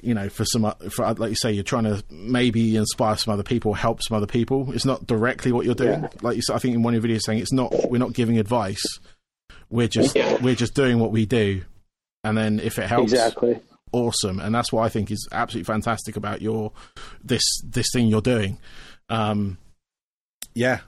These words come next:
Speaker 1: And, and
Speaker 2: Oh, thanks, man. I really appreciate that. That's really nice.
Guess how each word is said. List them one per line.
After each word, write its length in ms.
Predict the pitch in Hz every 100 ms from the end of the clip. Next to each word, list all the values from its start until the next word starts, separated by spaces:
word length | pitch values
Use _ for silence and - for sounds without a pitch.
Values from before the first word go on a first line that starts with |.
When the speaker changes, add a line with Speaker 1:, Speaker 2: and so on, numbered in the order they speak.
| -
Speaker 1:
And, 280 | 113 110 107 -
and 300 | 113 113 110
Speaker 2:
Oh, 80 | 107
thanks, 340 | 147 147 123 -
man. 200 | 120 117
I 80 |
really 300 | 127 139 143
appreciate 540 | 139 - 127 123 113 104
that. 200 | 101 104
That's 200 | 113 -
really 160 | 117
nice. 360 | 110 110 101 -